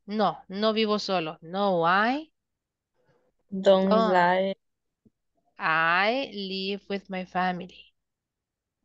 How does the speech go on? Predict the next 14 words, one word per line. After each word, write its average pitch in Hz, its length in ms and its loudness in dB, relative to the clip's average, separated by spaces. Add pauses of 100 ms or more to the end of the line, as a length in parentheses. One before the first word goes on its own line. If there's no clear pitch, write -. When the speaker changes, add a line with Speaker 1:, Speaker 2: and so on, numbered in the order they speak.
(1500)
Speaker 1:
That 170 300 -2
sounds 202 420 -6
nice. 240 680 -2 (520)
¿Tienes 277 400 2
hermanos 269 600 -2
o 226 100 -6
hermanas? 254 720 -2 (1900)
Do 170 220 -8
you 175 240 -6
have 190 640 2
any 240 220 -6
brothers 240 500 2
or 240 120 -8
sisters? 254 920 -8